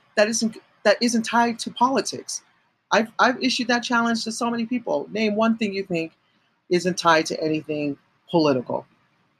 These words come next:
They're like, "Air." I said, "Well, we've got the climate change. We've got the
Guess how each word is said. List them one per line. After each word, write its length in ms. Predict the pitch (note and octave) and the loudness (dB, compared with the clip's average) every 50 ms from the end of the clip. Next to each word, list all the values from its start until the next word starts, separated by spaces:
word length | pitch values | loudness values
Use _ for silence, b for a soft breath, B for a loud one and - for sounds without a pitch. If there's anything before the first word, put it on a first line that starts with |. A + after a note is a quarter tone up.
| _ _ _ _ _ _ _ _ | _ _ _ _ _ _ _ _
They're 120 | - F3+ | 2 4
like, 160 | E3+ E3 D#3 - | 4 4 4 4
"Air." 360 | - G3 F#3+ E3+ C#3 C3 - - | 4 6 6 6 4 4 2 -2
I 100 | F3+ E3+ | -2 -2
said, 380 | E3 - F#3 E3+ E3 E3 D#3+ | 0 4 4 6 6 6 6
"Well, 240 | C#3+ D#3+ E3+ G3+ G3 | 6 6 6 6 6
we've 160 | E3+ D#3 C#3+ | 4 0 0
got 160 | C#3 D#3 D3+ | 0 0 0
the 60 | - D#3 | -2 -4
climate 360 | - - D#3+ E3 E3 D#3 C3 | -6 -2 0 0 0 -2 -4
change. 360 | - - C3 B2+ B2 B2 - | -6 -8 -10 -10 -12 -12 -12
We've 140 | D3 C3+ C3 | -12 -8 -4
got 200 | D3+ D3 C#3+ - | -2 -2 -2 0
the 220 | D3 C#3+ C3+ C3 | 0 -2 -2 -2